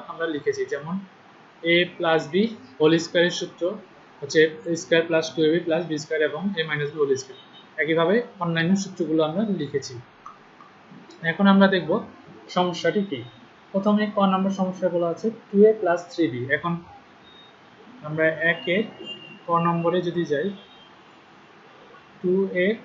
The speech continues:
প্লাস থ্রি বি এর বর্গ নির্ণয় করতে বলা হয়েছে। তার মানে আমাদের বের করতে হবে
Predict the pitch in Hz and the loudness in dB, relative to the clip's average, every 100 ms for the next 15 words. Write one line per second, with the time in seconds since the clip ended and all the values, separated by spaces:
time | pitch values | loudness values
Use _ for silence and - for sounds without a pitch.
0 | - - 165 156 196 - - - - - | -14 -10 -4 -2 -2 -6 -18 -20 -18 -2
1 | 170 240 220 147 123 117 - - - 160 | 0 0 -2 -4 -4 -8 -16 -20 -2 2
2 | 175 175 180 196 185 185 180 170 190 175 | 4 6 6 6 6 4 2 0 -2 2
3 | 156 139 120 123 160 185 190 160 226 - | 2 2 -2 -2 -2 0 0 0 -6 -12
4 | - - 156 160 175 170 165 180 196 190 | -20 -6 -2 2 2 4 4 2 -4 -2
5 | 170 147 | 0 0